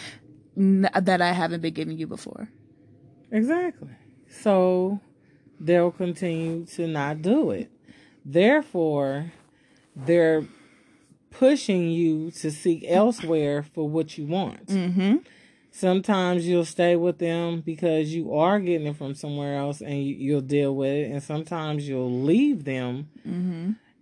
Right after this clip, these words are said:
Speaker 2: and totally don't have to deal with that at all.
Speaker 1: Mm-hmm.
Speaker 2: The neglect.
Speaker 1: <laughs> I mean, and so what do you, okay,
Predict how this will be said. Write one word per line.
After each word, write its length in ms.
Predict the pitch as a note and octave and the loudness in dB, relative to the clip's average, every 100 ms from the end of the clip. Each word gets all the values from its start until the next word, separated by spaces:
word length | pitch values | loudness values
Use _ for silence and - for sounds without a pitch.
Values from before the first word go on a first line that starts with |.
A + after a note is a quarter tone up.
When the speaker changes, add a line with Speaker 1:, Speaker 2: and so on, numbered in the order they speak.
| - | -4
Speaker 2:
and 360 | C#3+ C#3+ C#3+ - _ _ - | 0 0 -2 -6 _ _ -4
totally 320 | G3 D3+ D3 | 2 2 2
don't 200 | C#3+ C#3+ | 0 -2
have 180 | D3+ C3+ | -4 -6
to 100 | C#3 | -6
deal 200 | C#3+ C#3 | -4 -2
with 160 | B2 B2+ | -4 -6
that 200 | C#3 A#2 | -4 -4
at 120 | A#2 | -4
all. 280 | C#3+ - - _ _ _ _ _ _ _ _ _ _ - | -6 -8 -18 _ _ _ _ _ _ _ _ _ _ -6
Speaker 1:
Mm-hmm. 360 | F#3+ G#3 B3 D4 A4 _ _ _ _ - | 0 2 2 0 -4 _ _ _ _ -12
Speaker 2:
The 140 | C3+ B2+ | -4 -2
neglect. 640 | B2 B2+ A2 - _ - _ _ _ _ | -2 -6 -10 -12 _ -20 _ _ _ _
Speaker 1:
<laughs> 80 | - - - - _ _ _ _ _ _ _ _ _ _ _ _ - - - - | -12 -12 -18 -20 _ _ _ _ _ _ _ _ _ _ _ _ -18 -16 -10 4
I 120 | G#3 | 6
mean, 240 | A3+ A#3 A3 | 6 4 2
and 160 | A3 A3 | 2 4
so 160 | C4 | 4
what 180 | B3 C4 | 4 4
do 60 | D4 | 4
you, 220 | D4 C4+ | 4 2
okay, 480 | - G3+ G#3+ F#3+ G3 | 0 0 2 2 0